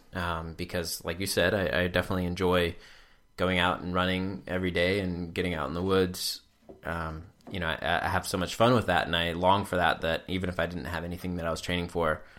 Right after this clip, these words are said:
um, I would, I would still want to do that. But I do think that there are some major upsides of always having a race, even in, when you do enjoy going out for running. And, and part of that is, um, is pushing yourself. You know, I think that when you don't have anything that you're training for,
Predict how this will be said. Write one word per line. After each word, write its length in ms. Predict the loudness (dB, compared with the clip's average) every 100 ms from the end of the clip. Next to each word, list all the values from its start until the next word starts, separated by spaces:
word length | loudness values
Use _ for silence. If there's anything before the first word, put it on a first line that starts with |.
| -20 _ _ -12
um, 400 | -10 -8 -12 -16 _
I 140 | -2 0
would, 180 | 0 0
I 80 |
would 140 | 0 -2
still 260 | 0 0
want 200 | 0 -4
to 80 | -6
do 140 | -2 0
that. 280 | 0 2
But 160 | 4 6
I 80 | 6
do 400 | 2 0 0 -2
think 320 | -2 -2 -2
that 140 | -2
there 180 | 2 2
are 20 |
some 220 | 2 -2 0
major 440 | 0 0 0 2
upsides 540 | 0 0 0 0 -2
of 180 | -6 -2
always 280 | 2 2 2
having 220 | -4 -2
a 20 |
race, 240 | -2 -4 -2
even 260 | 0 0 0
in, 120 | 0
when 160 | -2
you 60 | -2
do 320 | -4 -4 -6 -12 -20 -20 _ -10
enjoy 680 | -8 -4 -2 0 -2 -4 -12 -8
going 280 | -4 -2 -2
out 200 | -2 -4
for 120 | -6
running. 320 | -6 -6 -6
And, 160 | -8 -6
and 280 | -4 -4 2
part 180 | 4 6
of 60 |
that 220 | 6 4
is, 360 | 2 -4 -6 -8 _
um, 420 | -10 -8 -8 -12 -18 _ -20 -20 _ -12
is 100 | 2
pushing 340 | 2 4 2
yourself. 580 | 2 6 6 6 -2 -16 -6
You 100 | -2
know, 80 | -2
I 40 |
think 200 | -2 -2
that 200 | -2 0
when 180 | 0 0
you 320 | 0 -2 0
don't 260 | 0 0 2
have 180 | 0
anything 300 | 2 0 0
that 60 | 0
you're 80 | 0
training 320 | 0 0 0
for, 420 | 2 6 6 4